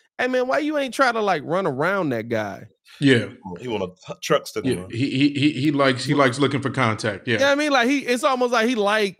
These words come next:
Speaker 1: like, and, and not even to say, like, be a finesse guy, but, like, I swear Cole will see, like, somebody coming to tackle him, he'd be like, "I'm finna get tackled."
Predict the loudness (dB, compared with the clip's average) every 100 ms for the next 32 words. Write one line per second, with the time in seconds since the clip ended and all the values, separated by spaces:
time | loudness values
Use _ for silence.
0 | -4 0 0 -2 -6 -4 -2 0 0 0
1 | -2 -2 -2 -2 -2 -2 2 0 0 -2
2 | -2 -2 -2 -2 0 0 0 -2 -4 -18
3 | _ -2 -2 0 0 0 0 0 0 -2
4 | 0 0 0 -2 -2 0 0 0 0 0
5 | 0 0 0 0 2 2 0 -4 -4 -4
6 | -4 -6 -8 -12 -16